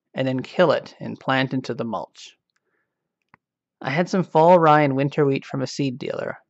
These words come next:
so I established them in my garden in the fall of twenty eighteen. They grew well, too well, unfortunately.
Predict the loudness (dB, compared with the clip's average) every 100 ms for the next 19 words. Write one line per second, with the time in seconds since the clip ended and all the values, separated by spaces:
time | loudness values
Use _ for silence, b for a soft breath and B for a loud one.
0 | _ _ _ -4 -2 -2 0 4 6 4
1 | 2 0 2 0 0 0 0 -4 -8 -10
2 | _ -8 -8 -6 -2 0 0 -2 -6 -6
3 | -6 -8 -10 -12 -14 -16 -20 _ _ _
4 | _ _ _ _ _ _ _ _ _ _
5 | _ _ _ _ -6 0 2 6 8 8
6 | 6 6 2 -8 _ _ _ _ _ _
7 | _ -6 0 2 4 2 0 -4 -10 -6
8 | -4 -4 -6 -12 -12